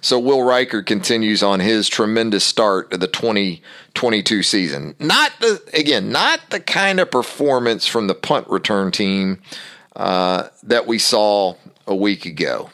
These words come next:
But, uh, it's Vanderbilt, so, uh, you live to tell, uh, you live to, you live to play another day,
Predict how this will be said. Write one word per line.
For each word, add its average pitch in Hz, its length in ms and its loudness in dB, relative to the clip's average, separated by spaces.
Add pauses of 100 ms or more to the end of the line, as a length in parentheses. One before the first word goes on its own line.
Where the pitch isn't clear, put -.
(180)
But, 92 360 -4
uh, 82 300 2
it's 82 240 -4
Vanderbilt, 104 800 0
so, 92 420 0 (560)
uh, - 140 -6
you 107 160 0
live 104 220 2
to 98 100 -2
tell, 90 460 0 (420)
uh, 101 260 0
you 98 120 0
live 113 220 0
to, 90 260 0 (640)
you - 140 -4
live 123 140 2
to 107 80 0
play 101 300 2
another 92 440 0
day, 71 340 -4